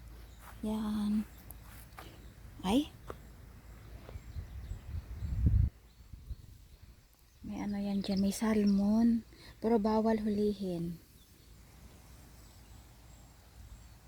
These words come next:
Yan. Bawal hulihin ang salmon dyan. Pero minsan meron ding ano.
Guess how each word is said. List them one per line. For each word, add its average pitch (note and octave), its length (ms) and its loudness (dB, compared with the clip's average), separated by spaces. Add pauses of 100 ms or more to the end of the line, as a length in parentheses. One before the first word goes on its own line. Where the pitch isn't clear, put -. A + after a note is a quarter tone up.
(960)
Yan. F3+ 420 -2
Bawal A3+ 320 6
hulihin A3+ 320 6
ang A3 80 4
salmon G#3 480 0
dyan. F#3 300 -2
Pero A3 180 2
minsan G#3+ 400 4
meron G3+ 320 2
ding F#3+ 160 -2
ano. F#3 160 -2